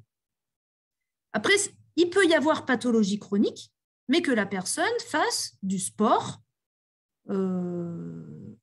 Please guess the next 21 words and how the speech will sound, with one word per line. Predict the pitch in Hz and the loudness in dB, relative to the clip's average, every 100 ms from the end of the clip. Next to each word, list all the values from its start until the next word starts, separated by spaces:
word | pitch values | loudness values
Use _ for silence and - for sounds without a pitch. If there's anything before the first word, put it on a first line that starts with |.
| - | 0
handisport | 220 196 196 - - 196 277 320 | 4 6 4 -4 -4 -2 2 2
ou | 269 | 2
du | 185 185 | 0 -4
sport, | - - 202 226 226 | -8 -4 0 0 0
euh, | 196 185 180 175 175 175 170 175 175 170 - | -2 -4 -6 -8 -10 -12 -14 -14 -14 -12 -12
pourquoi | 196 190 180 | -8 -6 -4
pas | 175 | -4
sport | - 214 180 | -2 0 0
adapté. | 175 165 - 240 381 403 - - _ | 0 -4 -4 0 0 0 -12 -20 _
Admettons, | 196 196 185 185 254 320 | 0 2 2 0 2 4
une | 240 | 2
personne | 196 - 202 208 185 160 | 0 -4 0 0 0 -2
trisomique | - 240 220 220 233 226 - 214 | -4 0 4 4 4 2 -4 -14
qui | - 214 | -2 2
est | 214 | 4
aussi | 202 - 208 | 2 0 -2
diabétique, | 180 185 175 175 392 - - _ _ _ _ _ _ _ _ _ _ | 0 -2 -4 -4 -6 -8 -12 _ _ _ _ _ _ _ _ _ _
elle | 254 247 | 0 2
peut | 262 | 2
très | - 269 | 0 2
bien | 233 262 262 262 | 4 6 6 2